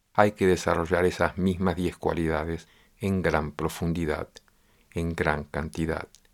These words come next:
Para lograrlo, ese sentimiento de compasión tuvo que estar siempre allí,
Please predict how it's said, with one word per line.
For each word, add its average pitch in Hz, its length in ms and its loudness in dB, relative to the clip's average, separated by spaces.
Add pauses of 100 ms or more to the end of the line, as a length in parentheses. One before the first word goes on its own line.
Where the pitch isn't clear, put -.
(560)
Para 90 260 4
lograrlo, 95 720 2 (440)
ese 107 360 0
sentimiento 92 800 0
de 85 120 2
compasión 85 840 -2
tuvo 113 320 4
que 95 80 0
estar 85 340 0
siempre 87 480 0
allí, 87 360 0